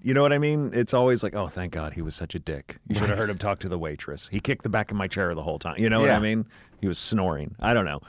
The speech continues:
Speaker 2: Right.
Speaker 1: But
Speaker 2: <laughs> That guy never went. And there was something online recently at, uh, at a Helium Club in Philadelphia.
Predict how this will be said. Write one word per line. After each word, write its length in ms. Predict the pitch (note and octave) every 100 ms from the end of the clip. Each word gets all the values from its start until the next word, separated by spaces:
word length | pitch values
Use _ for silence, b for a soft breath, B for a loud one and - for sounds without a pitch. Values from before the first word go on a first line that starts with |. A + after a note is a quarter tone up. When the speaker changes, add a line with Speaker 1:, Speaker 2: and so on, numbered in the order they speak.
| B
Speaker 2:
Right. 220 | A#2 G#2+
Speaker 1:
But 240 | F#2 F2+ - _
Speaker 2:
<laughs> 480 | - - D#3 - -
That 140 | B2 B2+
guy 140 | A#2
never 240 | A2 A#2 A2+
went. 160 | G#2+
And 140 | B2+ D3
there 80 | F3+
was 100 | F3
something 240 | F#3+ F3
online 380 | E3+ E3 F#3 D#3
recently 440 | A2+ G2+ G#2+ G#2
at, 200 | G2 F2+
uh, 400 | G#2 G2+ G2+ G2+ F2+ -
at 140 | G2
a 160 | F#2+ F2+
Helium 560 | E2+ C#3+ D#3 D3+ D3 B2+ _
Club 380 | - C#3 C3 B2+
in 240 | B2 G#2+ G2+
Philadelphia. 680 | B2 A#2+ A#2+ D3 E3 D#3